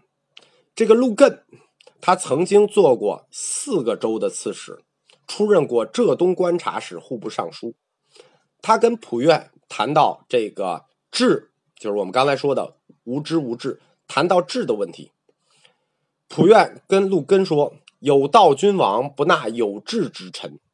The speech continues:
什么意思呢？就是牛逼的老大，手下的臣子最好没脑子。“有道君王不纳有智之臣。”他想表明的是说，有道和有智是不能相容的。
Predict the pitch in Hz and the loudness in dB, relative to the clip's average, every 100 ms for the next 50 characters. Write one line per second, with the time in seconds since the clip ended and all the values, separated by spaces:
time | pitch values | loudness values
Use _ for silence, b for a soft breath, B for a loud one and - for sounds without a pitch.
0 | _ _ _ _ _ _ _ - 127 156 | _ _ _ _ _ _ _ -6 -4 -2
1 | 110 107 95 _ _ _ _ 117 117 107 | -4 -6 -8 _ _ _ _ -8 -6 -4
2 | 135 170 202 185 113 69 120 123 - - | -4 -4 -6 -4 -4 -6 -10 -12 -16 -12
3 | 90 85 143 104 - 110 139 90 131 87 | -12 -4 -2 -2 -6 -10 -12 -10 -10 -10
4 | 80 113 - - 90 - - 127 135 220 | -10 -8 -8 -10 -18 -18 -8 -2 2 4
5 | 180 143 202 175 101 120 98 131 151 107 | 4 4 0 2 2 0 -2 -2 -2 -2
6 | 107 90 - 180 95 101 - - _ _ | -6 -8 -8 -8 -8 -16 -18 -20 _ _
7 | _ _ _ _ _ _ _ _ _ - | _ _ _ _ _ _ _ _ _ 0
8 | 214 214 180 120 104 127 147 113 117 131 | 4 4 4 2 2 0 -2 -4 -4 -2
9 | 127 b b b b _ _ _ - 143 | -2 b b b b _ _ _ -4 0
10 | 135 123 247 - - _ _ - 135 156 | 0 6 4 4 -8 _ _ -6 -4 -2
11 | 135 101 - 196 147 - 127 - 165 117 | -2 -2 -4 -4 -4 -6 -12 -8 -6 -6
12 | 110 - 151 143 107 67 101 - | -6 -4 -4 -2 -6 -10 -12 -14